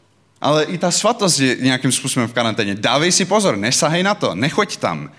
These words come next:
Lidi dobré a božské, tak na-, sahali na, na věci, na co neměli sahat. Proč? Když je to čisté a dobré a božské, tak proč bychom se toho měli bát? Ano, je to podobné, jako kdyby tady někdo přišel a nerozhazoval tady odpadky po té místnosti,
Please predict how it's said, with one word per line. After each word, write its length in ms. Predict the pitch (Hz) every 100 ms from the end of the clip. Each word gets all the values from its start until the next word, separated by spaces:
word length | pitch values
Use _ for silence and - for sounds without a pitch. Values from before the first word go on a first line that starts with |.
| - _ _
Lidi 200 | 120 139
dobré 140 | - 135
a 80 | 123
božské, 340 | 107 - 170
tak 180 | 139 -
na-, 120 | 123
sahali 440 | - 139 131 117 110
na, 160 | 110 117
na 160 | 117 113
věci, 280 | 110 107 113
na 140 | 110
co 160 | - 113
neměli 380 | 98 104 95 95
sahat. 360 | 87 78 - - - _
Proč? 460 | 165 202 143 - - - - -
Když 200 | 113 131
je 80 | 143
to 120 | 147
čisté 640 | 143 - 104 - 143 160
a 100 | 139
dobré 320 | 113 98 113
a 80 | 131
božské, 340 | 104 107 - 165
tak 160 | 117
proč 240 | - 147 135
bychom 260 | 147 147
se 120 | 139
toho 220 | 143 107 104
měli 240 | 107 135
bát? 220 | 160 98 - - -
Ano, 160 | 104 135
je 60 |
to 100 | 165
podobné, 440 | 156 135 123 131 143 - - -
jako 200 | 117 117
kdyby 220 | 131 135
tady 200 | 147 147
někdo 200 | 151 151
přišel 500 | 165 - 120 - 101 -
a 40 |
nerozhazoval 580 | 113 123 143 139 139 139
tady 180 | 135 139
odpadky 580 | 113 117 104 - 82 107
po 140 | 110
té 120 | 104
místnosti, 580 | 98 - 87 - 127